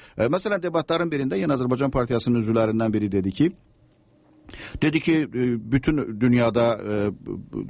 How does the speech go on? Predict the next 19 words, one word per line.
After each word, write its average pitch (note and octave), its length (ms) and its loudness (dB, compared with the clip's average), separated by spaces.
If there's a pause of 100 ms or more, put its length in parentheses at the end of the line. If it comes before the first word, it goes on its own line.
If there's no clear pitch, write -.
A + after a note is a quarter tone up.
(260)
bu A2 80 4
qayda A2 300 2
tətbiq B2+ 320 0
olunmuyor. G3+ 380 2
Müxtəlif B2 680 -4
ölkələrdə A2+ 800 0
bu B2 260 -4
qayda A#2 320 2
müxtəlif F3 400 -2
cür C3+ 80 -6
tətbiq F#2 400 -8
olunur. - 240 -12
Hı A2+ 60 -6 (580)
-hı. F2+ 280 4
E, E2 120 -6
biz G2 160 0
dedik, D3 300 0
bəli, E3 400 0
haqlısınız. C#3 840 -4